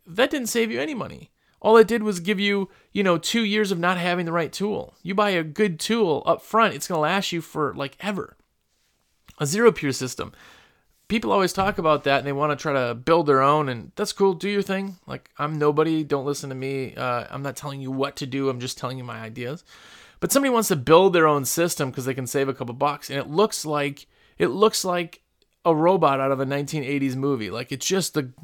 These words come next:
worst looking thing. They show up to people's houses. The flow is garbage. The membranes aren't lasting. Everything's bad. And then they go and then they have to buy a system. I just had this with a guy. If you're watching, I'm not poking fun at you. I'm just saying this is very, very common.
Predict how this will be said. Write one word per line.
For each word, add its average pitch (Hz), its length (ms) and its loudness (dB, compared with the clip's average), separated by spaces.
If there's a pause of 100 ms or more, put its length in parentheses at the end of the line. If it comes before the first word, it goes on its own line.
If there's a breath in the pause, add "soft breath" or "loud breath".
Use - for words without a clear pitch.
(140)
worst 160 560 4
looking 196 360 0
thing. 135 340 -4 (340 loud breath)
They 147 80 2
show 240 220 6
up 208 80 2
to 208 60 -8
people's 185 280 -4
houses. 147 360 0
The 139 80 -2
flow 208 320 6
is 180 100 4
garbage. 156 560 2
The 135 340 2
membranes 196 540 2
aren't 170 200 0
lasting. 147 760 -4
Everything's 202 420 -4
bad. 151 260 2
And 151 80 -4
then 160 80 -4
they 170 60 -2
go 160 200 6
and 151 100 2
then 147 80 2
they 147 80 0
have 147 100 -6
to 135 60 -12
buy 135 220 2
a 135 100 0
system. 127 480 -6
I - 480 -20
just 202 160 -4
had 196 160 0
this 180 140 -2
with 151 100 -4
a 143 60 -6
guy. 120 240 -6
If 127 180 -14
you're 147 100 0
watching, 156 440 0 (500 loud breath)
I'm 156 220 -2
not 156 160 0
poking 139 300 -4
fun 175 220 2
at - 80 -6
you. 165 260 0
I'm 139 220 -4
just 135 240 -6
saying 143 380 -4 (240 loud breath)
this 139 140 -2
is 139 100 -2
very, 147 220 2
very 135 240 0
common. - 520 -14